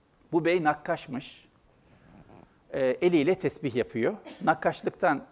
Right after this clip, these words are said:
e, vazgeçmiş, tesbih işine dönmüş, oturmuş, üniversiteyi bitirmiş, na-, mesleğini almış, ondan sonra her şeyi bırakmış. "Ben," demiş, "bu na-, tesbihi daha çok merak ediyorum." Oturmuş, ustasından tesbih yapmayı öğrenmiş.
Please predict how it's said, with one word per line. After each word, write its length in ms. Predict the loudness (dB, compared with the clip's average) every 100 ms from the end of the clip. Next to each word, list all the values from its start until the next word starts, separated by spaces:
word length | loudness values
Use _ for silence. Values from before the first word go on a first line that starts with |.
| _ -14 -6
e, 180 | 0 6
vazgeçmiş, 600 | 6 6 -2 -2 -8 -6
tesbih 360 | -8 -6 -6
işine 300 | -6 -6 0
dönmüş, 320 | 0 0 -2 -2
oturmuş, 400 | -2 -2 -6 -6 -6
üniversiteyi 480 | 2 2 2 -2 -4
bitirmiş, 380 | -6 -8 -6
na-, 100 | -6 -4
mesleğini 480 | -4 -4 -4 0
almış, 240 | 0 -2 -2
ondan 220 | -2 0
sonra 180 | 0 2
her 120 | 2
şeyi 240 | 2 0 2
bırakmış. 500 | 4 2 -2 -8 -14 _ _ _ _ _ -4
"Ben," 200 | -2 -2
demiş, 280 | -4 -8 -16 -14
"bu 180 | -6 -2
na-, 180 | -2 -2 -8 -4
tesbihi 400 | -2 0 -2 0
daha 140 | 2 2
çok 200 | -2 0
merak 340 | 2 2 0
ediyorum." 300 | -6 -6 -4
Oturmuş, 640 | -6 -4 -2 -2 -4 -12 -20 _ _ -20 _
ustasından 640 | -8 -6 -10 -4 -2 0
tesbih 320 | -2 -6 -2
yapmayı 380 | 0 0 -2 -2
öğrenmiş. 540 | 2 2 2 0 -10